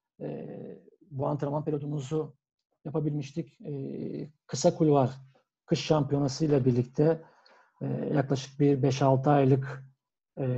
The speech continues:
bir ara vermek durumunda kaldı. Ve Mersin'de o dönemde hep herkesin hatırlayacağı gibi bir olimpiyat seçmesi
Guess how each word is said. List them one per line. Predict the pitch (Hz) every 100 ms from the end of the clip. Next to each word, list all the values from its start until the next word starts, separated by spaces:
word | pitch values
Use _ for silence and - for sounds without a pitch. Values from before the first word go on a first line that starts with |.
| 123 127 120
bir | 143
ara | 127 156
vermek | 170 165 165
durumunda | 170 160 160 156
kaldı. | 156 156 147 165 165 _ _ _ _ _
Ve | 147 151
Mersin'de | 151 156 143 - 143 139 147
o | 156 147
dönemde | 147 135 135
hep | 147
herkesin | 139 139 131
hatırlayacağı | 135 139 139 131 151 139
gibi | 131 131 151 156 - _ _
bir | -
olimpiyat | 143 139 131 156
seçmesi | - 151 - 131 - 123 -